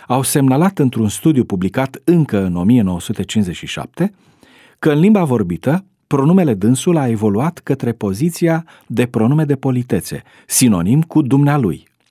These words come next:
În paranteză fie spus, în ultimul timp, dumnealui pare să fi pierdut măcar cu o lungime în cursa cu domnia sa, care tinde să-l înlocuiască.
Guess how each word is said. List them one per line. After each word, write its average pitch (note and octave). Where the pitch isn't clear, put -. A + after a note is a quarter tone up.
În A#2+
paranteză A#2
fie F#2
spus, -
în A#2+
ultimul A2
timp, D3+
dumnealui A#2+
pare B2+
să A#2
fi G#2+
pierdut A2
măcar C3+
cu -
o C3
lungime B2
în F#2+
cursa G2+
cu F#2+
domnia G2
sa, G2
care G2
tinde A#2+
să-l G2
înlocuiască. F2